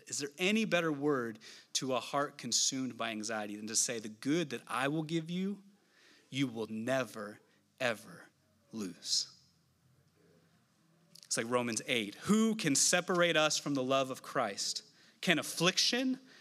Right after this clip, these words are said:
or distress or persecution or famine or nakedness or danger or sword? No. In all these things, all these things, we are more than conquerors through him who loved us.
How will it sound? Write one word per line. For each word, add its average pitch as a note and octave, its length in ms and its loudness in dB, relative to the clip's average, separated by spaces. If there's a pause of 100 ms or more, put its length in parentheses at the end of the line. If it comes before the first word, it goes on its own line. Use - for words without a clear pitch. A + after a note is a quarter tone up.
(120)
or C#3 160 2
distress F3+ 680 2
or C#3 140 -4
persecution G3+ 880 2
or A#2+ 100 -2
famine F#3 480 0
or B2+ 160 0
nakedness F3+ 560 2
or A#2+ 140 -4
danger E3+ 480 0
or B2+ 180 -2
sword? G3 540 2 (340)
No. C3+ 360 2 (640)
In F3 180 4 (140)
all A#3+ 360 6
these D#3 280 0
things, - 640 -8 (640)
all A#3 280 6
these F#3 300 0
things, - 500 -6 (320)
we E3 180 4
are D3+ 140 4
more D#3+ 260 4
than D#3 160 0
conquerors D3+ 600 0
through C3 200 -2
him A#2+ 480 -2 (340)
who B2 100 -8
loved A2 400 -4
us. - 460 -8